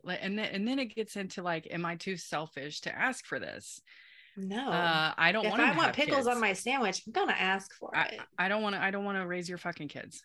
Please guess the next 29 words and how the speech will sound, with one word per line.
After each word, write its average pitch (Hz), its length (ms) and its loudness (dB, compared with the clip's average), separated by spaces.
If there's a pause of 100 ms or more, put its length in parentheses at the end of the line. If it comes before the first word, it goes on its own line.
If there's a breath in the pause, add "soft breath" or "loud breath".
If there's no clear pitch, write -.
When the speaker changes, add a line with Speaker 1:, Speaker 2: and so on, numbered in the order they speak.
Speaker 1:
I 185 120 -2
have 180 200 2
my 165 180 -2
own 156 120 -4
kids. - 400 -14
If, 160 160 -6
if 151 200 -8
you 190 220 -4
really, 196 320 -2
really 185 220 -4
liked 165 240 -4
mine, 170 260 -4
that 180 120 -4
would 143 100 -10
be 156 80 -6
great. 147 400 -4
But 143 220 -2 (100)
I 151 160 -2
don't 160 320 -6
want 160 180 -6
you 156 500 -8
to - 140 -12
have 143 320 -4
a - 80 -8
family 143 400 -6
that's 127 200 -14
gonna 104 140 -10
hate 165 260 -8
me. 277 260 -4